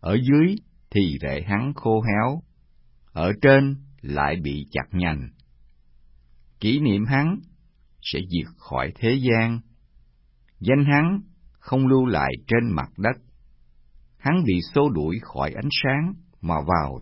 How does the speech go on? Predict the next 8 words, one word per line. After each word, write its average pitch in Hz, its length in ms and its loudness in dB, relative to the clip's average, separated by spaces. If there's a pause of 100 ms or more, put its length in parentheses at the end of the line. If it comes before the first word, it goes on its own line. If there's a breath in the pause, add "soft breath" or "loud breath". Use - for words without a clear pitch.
tối 110 260 -2
tăm, 113 300 2 (1120)
và 107 160 4
người 104 280 4
ta 139 340 2 (280)
khu 147 380 2
trục 76 240 -4
nó 98 220 0